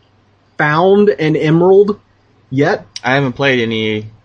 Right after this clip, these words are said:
Speaker 2: anything besides admin work, and I can just pull one of those out of my rear if I wanted to.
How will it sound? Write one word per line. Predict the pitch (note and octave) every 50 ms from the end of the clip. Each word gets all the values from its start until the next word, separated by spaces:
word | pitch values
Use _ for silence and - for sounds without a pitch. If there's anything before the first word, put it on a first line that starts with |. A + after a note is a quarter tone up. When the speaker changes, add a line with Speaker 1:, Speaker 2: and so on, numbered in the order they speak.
| _ _ -
Speaker 2:
anything | A#2 A2+ A2+ G#2 - A#2 A2
besides | A2 G2+ - G#2 G#2 G2 G2
admin | F2+ F#2+ G#2+ G#2+ G#2+ G#2 G2 F#2+
work, | F#2+ F#2+ F#2+ F#2 -
and | E2+ G2
I | G2+ G2+
can | - G2
just | F#2+ F#2 - _
pull | - A2+ G#2+
one | G#2+ G2+ G2+
of | G2+ G2+
those | G2 G2
out | F#2
of | F2+
my | F#2 F2+
rear | F2+ F#2+ G#2 G#2+ G2+ G2 G2
if | - -
I | F#2+
wanted | G2+ G#2 G2 G2 -
to. | F#2+ F#2+